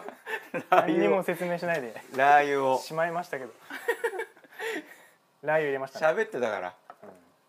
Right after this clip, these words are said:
Speaker 1: ラー油を入れました。
Speaker 2: はい。ラー油入れました。
Speaker 1: はい。えー、次が四川赤山椒。
Speaker 2: うわ、美味しそ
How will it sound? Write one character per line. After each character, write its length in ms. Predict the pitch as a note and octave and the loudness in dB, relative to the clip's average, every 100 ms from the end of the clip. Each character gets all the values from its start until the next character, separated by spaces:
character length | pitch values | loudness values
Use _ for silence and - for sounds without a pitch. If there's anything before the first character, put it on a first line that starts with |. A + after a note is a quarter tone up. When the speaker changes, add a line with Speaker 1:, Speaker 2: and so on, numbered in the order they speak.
| _ - | _ -8
Speaker 1:
ラ 300 | B2+ C#3 C#3 | -4 -2 -4
ー 40 | |
油 160 | C3 B2+ | -4 -4
を 40 | |
入 100 | B2 | -2
れ 80 | A#2+ | -4
ま 140 | A#2 | -4
し 120 | - - | -8 -12
た。 160 | - _ | -12 _
Speaker 2:
は 180 | B2 A#2 | -4 -4
い。 80 | - _ _ _ - _ - - - - _ _ _ _ _ _ _ _ _ _ | -6 _ _ _ -20 _ -20 -20 -20 -20 _ _ _ _ _ _ _ _ _ _
ラ 80 | A#2+ | -14
ー 40 | |
油 120 | B2 B2 | -10 -8
入 60 | A#2 | -8
れ 60 | |
ま 120 | A#2 A2 | -10 -10
し 60 | |
た。 100 | G2 | -12
Speaker 1:
は 200 | F2+ G#2 | -10 -12
い。 100 | - _ _ - | -12 _ _ -20
え 540 | F#2+ F#2 F#2 F2+ F2+ E2+ | -16 -14 -14 -14 -14 -18
ー、 340 | _ _ - | _ _ -20
次 280 | - G2+ F2+ | -20 -16 -6
が 240 | G2 - - _ _ _ _ _ _ _ _ _ _ | -4 -4 -8 _ _ _ _ _ _ _ _ _ _
四 180 | - B2+ | -16 -10
川 240 | A#2+ F#2+ - _ | -8 -10 -14 _
赤 320 | F#2+ - B2 | -12 -2 -2
山 240 | A#2 A#2 G2+ | -2 -4 -6
椒。 280 | - D#2 - _ - C3+ | -8 -12 -12 _ -20 -10
Speaker 2:
う 140 | D3 | -2
わ、 320 | E3 D#3 - - _ _ _ _ _ _ - G#2+ | 4 4 2 -10 _ _ _ _ _ _ -20 -18
美 60 | A#2 | -18
味 40 | |
し 40 | A2+ | -16
そ 300 | - C3 B2 | -8 -4 -4